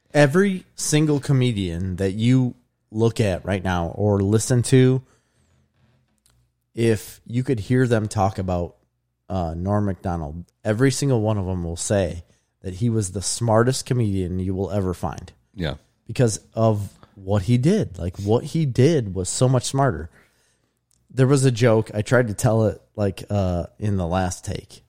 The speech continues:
Speaker 1: but it was about cancer. And he said, you know, like, a lot of people are battling cancer.
Speaker 2: Just,
Speaker 1: People
Speaker 2: just play it.
Speaker 1: like, die.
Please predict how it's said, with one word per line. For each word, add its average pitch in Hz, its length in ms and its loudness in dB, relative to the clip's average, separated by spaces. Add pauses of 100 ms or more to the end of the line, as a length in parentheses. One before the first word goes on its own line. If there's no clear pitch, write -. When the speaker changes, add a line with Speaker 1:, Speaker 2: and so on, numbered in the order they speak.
(160)
Speaker 1:
but 101 400 -6
it 104 60 -12
was 104 160 -2
about 95 300 0
cancer. 98 600 -4 (520)
And 101 80 -6
he 98 80 -4
said, 95 540 0 (560)
you 98 120 -12
know, 87 280 -6 (120)
like, - 280 -8
a 92 80 -4
lot 90 280 2
of 101 60 -4
people 107 260 -4
are 90 100 0
battling 87 560 -2
cancer. - 540 -8 (100)
Speaker 2:
Just, - 0 - (180)
Speaker 1:
People 98 140 0
Speaker 2:
just 160 260 -2
play 165 240 0
it. - 200 -4 (440)
Speaker 1:
like, 98 360 -2
die. 95 540 2